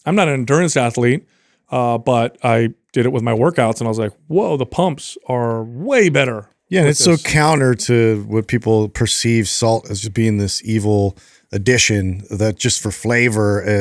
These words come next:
Speaker 2: and it's gonna spike their, uh, hypertension and, you know, blood pressure issues as a result of that. And I think that, you know, we're just now coming around and realizing salt plays a,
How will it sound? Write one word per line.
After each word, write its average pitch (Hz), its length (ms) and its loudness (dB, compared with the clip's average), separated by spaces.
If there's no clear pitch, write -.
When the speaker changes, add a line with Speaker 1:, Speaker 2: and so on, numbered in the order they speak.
Speaker 2:
and 104 140 0
it's 98 200 -4
gonna 104 180 -2
spike 113 420 -2
their, 104 340 0
uh, 98 280 0
hypertension 113 1000 0
and, 92 300 -6
you - 100 -2
know, 101 100 0
blood 110 260 0
pressure 107 340 -2
issues 101 720 -6
as 101 160 -4
a 104 40 -4
result 101 380 -2
of 107 80 -2
that. 92 120 -4
And 95 80 -4
I 95 60 -4
think 107 340 -4
that, 98 220 -2
you 139 80 -4
know, 117 80 2
we're 117 120 0
just 123 240 -2
now 131 180 2
coming 123 340 -4
around 127 400 0
and 113 140 -2
realizing 113 600 0
salt 131 340 0
plays 120 320 2
a, 104 180 0